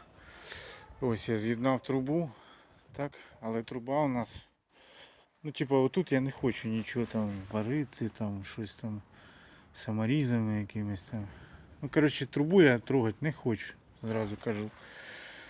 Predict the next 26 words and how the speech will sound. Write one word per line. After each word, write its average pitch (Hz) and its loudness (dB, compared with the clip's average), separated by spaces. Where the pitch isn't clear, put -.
Ось, 117 -4
а 117 4
вона, 156 6
коли 147 2
її 147 6
поєднуєш, 147 0
так, 127 -10
бачите, - -4
от. - -6
Ну, 135 -18
тобто 143 -6
в 135 -2
неї 147 2
є 156 2
трошки 131 -4
така, 123 -6
типу, 113 -12
от, 107 -12
бачите, 127 -8
вона 107 -10
грає 131 4
там 113 -6
на 117 -4
цих - -10
стиках. - -6
Ось. - -14